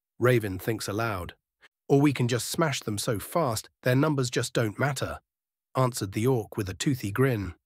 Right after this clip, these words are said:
"Or," Morrigan interjects with a scowl, "we could just take our time, do easier things, wait a couple of days, and earn our money that way. No need to risk ourselves overdoing the guards' work for them."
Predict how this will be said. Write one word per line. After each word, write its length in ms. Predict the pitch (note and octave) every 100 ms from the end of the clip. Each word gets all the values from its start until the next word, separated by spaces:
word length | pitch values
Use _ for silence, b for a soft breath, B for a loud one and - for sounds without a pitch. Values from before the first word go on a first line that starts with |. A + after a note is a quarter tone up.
| _ _ _ _ _
"Or," 340 | D#3+ E3 D3 C3+ b b b _ -
Morrigan 360 | C#3 C3 B2
interjects 640 | C3+ C3+ A#2+ A2+ C3+ - -
with 140 | A2
a 40 | A2+
scowl, 500 | - E3 C#3+ B2 b b b
"we 140 | D3 F3
could 140 | D#3
just 200 | C3+ B2
take 240 | - D3 B2
our 140 | G2
time, 460 | - F3 B2+ F2+ - _
do 180 | - D#3
easier 420 | E3+ D#3 B2 A2+
things, 460 | G#2 E3+ C3 G#2 - b b b
wait 260 | B2+ E3
a 60 | B2+
couple 260 | C#3 C3 A2+
of 100 | G#2+
days, 420 | C#3 B2+ G2+ - _ -
and 120 | C3+
earn 160 | E3+ D3+
our 140 | C3
money 260 | C#3 C3+ G#2+
that 220 | G2 F2+
way. 340 | F#2 D#2+ D2+ _ _ _ _ _
No 180 | A2+ C#3
need 200 | C3+ B2
to 100 | A#2+
risk 300 | G#2+ D3+ -
ourselves 480 | A#2 A#2 - B2 A#2
overdoing 480 | B2+ B2+ B2+ C3+ A2
the 80 | F#2+
guards' 380 | C3+ D3+ C3
work 260 | A2 G#2 E2+
for 200 | - G2+
them." 260 | F#2 D#2+